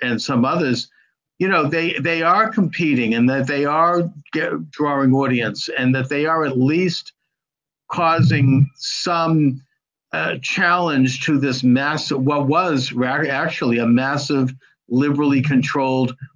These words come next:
media conglomerate in terms of the big three networks, which tended to coordinate with each other and cover the same stories and leave out the stories they didn't like. So, you know, I think that, uh, this is a question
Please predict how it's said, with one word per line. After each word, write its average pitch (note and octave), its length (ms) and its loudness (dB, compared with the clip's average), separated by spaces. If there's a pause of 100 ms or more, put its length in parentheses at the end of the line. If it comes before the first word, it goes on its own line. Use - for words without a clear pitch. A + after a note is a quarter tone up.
(100)
media C#3+ 360 2
conglomerate B2 640 2
in B2+ 180 2
terms B2 300 0
of B2 100 0
the B2 60 0
big B2 260 -2
three B2+ 240 2
networks, A#2+ 580 -2
which A#2 240 -4
tended B2 360 -2
to A#2 120 -8
coordinate B2 720 0 (480)
with B2+ 140 2
each B2+ 220 0
other A#2+ 260 0
and A#2 120 0
cover B2+ 220 -2
the A#2+ 140 0
same B2 260 0
stories C3+ 500 0
and A#2+ 120 2
leave B2+ 200 4
out B2+ 220 -2
the A2+ 100 -6
stories A#2+ 340 -2
they B2 80 -2
didn't A#2+ 200 -2
like. C3+ 380 -2
So, B2+ 380 -4 (600)
you - 80 2
know, F#3 340 2
I D#3+ 140 0
think F#3 280 0
that, F3+ 280 -2
uh, E3 280 0 (420)
this D#3+ 320 -2
is G3 200 2
a F#3+ 80 -2
question C3 800 0